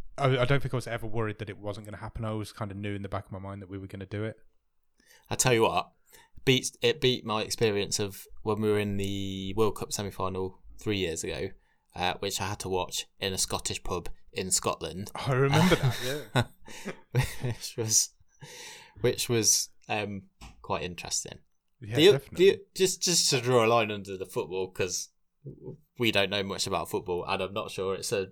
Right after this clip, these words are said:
Speaker 2: interesting topic
Speaker 1: <laughs>
Speaker 2: for anyone who's listening. I,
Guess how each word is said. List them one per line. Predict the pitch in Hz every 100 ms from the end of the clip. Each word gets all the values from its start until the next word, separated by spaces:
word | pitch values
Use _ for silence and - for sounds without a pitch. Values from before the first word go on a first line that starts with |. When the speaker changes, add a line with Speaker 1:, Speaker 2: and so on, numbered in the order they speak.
| -
Speaker 2:
interesting | 117 98 104 - 101
topic | - 113 - 98 -
Speaker 1:
<laughs> |
Speaker 2:
for | - 123 -
anyone | 156 120 120
who's | 117 113
listening. | 123 - 185 - - - - - -
I, | -